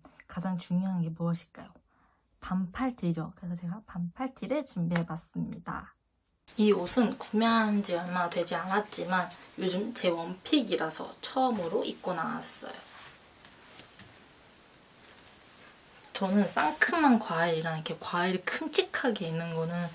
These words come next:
좀 부담스러워서 진짜 열심히 이런 분위기 있는 과일을 찾아왔는데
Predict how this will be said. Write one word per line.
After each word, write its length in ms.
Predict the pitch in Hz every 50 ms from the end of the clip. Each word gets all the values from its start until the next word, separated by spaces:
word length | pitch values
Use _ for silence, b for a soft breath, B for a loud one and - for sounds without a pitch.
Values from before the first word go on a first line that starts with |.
| B B B B
좀 220 | - - 190 175 170
부담스러워서 1300 | - - - 156 - 226 226 220 - - - - 170 165 165 156 160 160 160 156 - 175 175 170 165 165 B B B B B B
진짜 300 | - - - 190 170 160
열심히 680 | 165 165 175 - - - - 254 240 214 220 277 - - B B B B B B B - -
이런 300 | 208 185 180 180 175 165
분위기 640 | - - - 185 185 185 185 190 185 180 180 185 180 175 175 170 170 165 165 165 165 165 165 165 165 - - - -
있는 340 | 180 170 165 170 185 226 -
과일을 500 | - - 175 160 156 156 165 180 180 180
찾아왔는데 960 | - - - 226 233 240 240 247 240 208 190 170 160 160 160 175 190 190 180